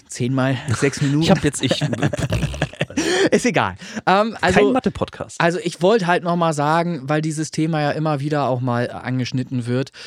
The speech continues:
Speaker 1: Ähm, grundsätzlich darf ein Song so lang sein, wie er lang ist, wenn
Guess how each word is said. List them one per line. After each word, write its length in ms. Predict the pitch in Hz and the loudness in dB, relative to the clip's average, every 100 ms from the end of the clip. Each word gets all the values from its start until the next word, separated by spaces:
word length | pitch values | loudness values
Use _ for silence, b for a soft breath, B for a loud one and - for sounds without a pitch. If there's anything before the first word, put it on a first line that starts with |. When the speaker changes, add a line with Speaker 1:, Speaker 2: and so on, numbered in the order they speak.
| B - | B 0
Speaker 1:
Ähm, 280 | 131 135 135 _ - | 2 2 -2 _ -4
grundsätzlich 800 | 131 233 247 180 - 110 98 - | 4 6 6 4 2 -2 -4 0
darf 200 | 143 165 | 2 2
ein 80 | 170 | 2
Song 280 | - 165 175 | 2 2 2
so 140 | 156 | 0
lang 220 | 147 139 | 0 0
sein, 240 | 165 156 151 | 0 0 0
wie 100 | 147 | 0
er 60 | 147 | 2
lang 240 | 139 147 | 2 0
ist, 400 | - 165 - 117 | 0 -2 -4 -2
wenn 220 | 120 151 | 0 0